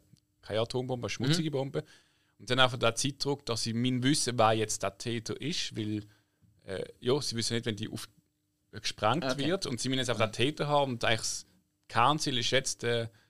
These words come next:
Speaker 1: find den Täter und nicht irgendwie l-, schaut, was möchtest du machen, deiner Familie Bescheid geben, wo du bist oder so.
Speaker 2: Mhm.
Speaker 1: Also emotionaler Weg, sondern es hat,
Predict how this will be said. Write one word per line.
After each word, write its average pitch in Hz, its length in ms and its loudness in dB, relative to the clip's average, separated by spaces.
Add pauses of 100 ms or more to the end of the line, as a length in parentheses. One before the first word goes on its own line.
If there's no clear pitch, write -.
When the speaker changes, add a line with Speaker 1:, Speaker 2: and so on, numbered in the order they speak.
(220)
Speaker 1:
find 147 340 -2
den 113 140 2
Täter 156 540 2
und 135 260 -4
nicht 135 280 -6
irgendwie 131 420 -2
l-, 123 440 -2 (440)
schaut, 135 680 -2
was 120 240 0
möchtest 117 260 -4
du 120 40 -4
machen, 120 560 -2
deiner 117 480 -2
Familie 123 360 -4
Bescheid 113 400 -2
geben, 113 300 2
wo 110 60 -4
du 104 120 -8
bist - 300 -4
oder 147 160 -6
so. 107 160 -4
Speaker 2:
Mhm. 107 180 -2 (380)
Speaker 1:
Also - 220 -4
emotionaler 123 520 2
Weg, 127 200 4
sondern 117 400 -2 (260)
es - 140 -2
hat, 117 140 -2